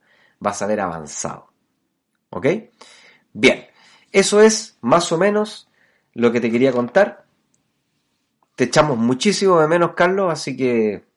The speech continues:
espero que podamos pronto volver a grabar juntos. Con esto me despido. Despido el, la primera temporada de un podcast bellísimo que nos tiene enamorados, que es Inversapiens.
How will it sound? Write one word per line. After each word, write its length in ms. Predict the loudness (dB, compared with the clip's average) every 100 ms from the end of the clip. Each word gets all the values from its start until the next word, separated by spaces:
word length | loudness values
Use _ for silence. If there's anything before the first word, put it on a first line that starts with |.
| _ _ _ _ _ _ _ _
espero 400 | -14 -2 0 0
que 320 | -2 -4 -4
podamos 400 | -4 0 0 0 -2
pronto 300 | -4 -2 -2
volver 260 | 0 0
a 40 | 0
grabar 280 | 0 -2
juntos. 460 | -2 -2 -2 -4 -8 _ _ _ _ -20 _ _ _ _ _ _ _ _ _ 0
Con 140 | 2
esto 200 | 2 2
me 100 | 2
despido. 640 | 0 0 -2 0 -2 -4 _ _ _ _
Despido 520 | -8 -8 -2 2 4
el, 260 | 2 -2 -12 _
la 360 | -4 -2 -2
primera 320 | -2 0 0 0
temporada 640 | 0 2 4 4 2 0
de 120 | -6
un 140 | -8 -4
podcast 420 | -6 -4 -6 -6
bellísimo 680 | -4 -4 -4 -6 -4 -2 -2
que 60 |
nos 160 | -4 -6
tiene 160 | -6
enamorados, 720 | -2 0 0 2 2 0 -4
que 140 | -8 -8
es 140 | -6
Inversapiens. 760 | -6 -6 -2 -2 -2 -6 -10